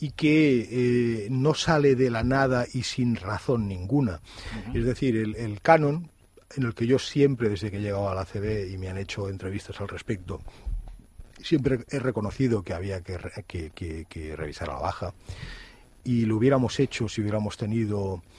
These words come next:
Speaker 1: la oportunidad de, de, en fin, de hacerlo de una manera un poco negociada, en vez de encontrarnos, pues, ya con una, con una demanda en la C N M C de buenas a primeras y prácticamente sin haber hablado con nadie.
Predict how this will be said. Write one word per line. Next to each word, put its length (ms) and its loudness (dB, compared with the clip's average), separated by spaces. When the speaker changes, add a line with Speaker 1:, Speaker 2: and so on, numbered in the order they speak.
Speaker 1:
la 100 0
oportunidad 760 0
de, 180 -2
de, 160 -8
en 100 -8
fin, 300 -2
de 100 -6
hacerlo 380 -4
de 60 0
una 80 -4
manera 200 -4
un 60 -4
poco 220 -6
negociada, 560 -2
en 100 -6
vez 140 -6
de 60 -4
encontrarnos, 600 -8
pues, 220 -10
ya 160 -6
con 180 -10
una, 560 -6
con 180 -12
una 840 -10
demanda 540 -6
en 60 -10
la 100 -10
C 120 -10
N 100 -8
M 140 -8
C 340 -6
de 100 -8
buenas 300 -10
a 20 -10
primeras 440 -10
y 20 -14
prácticamente 480 -10
sin 160 -10
haber 200 -6
hablado 240 -6
con 120 -6
nadie. 320 -6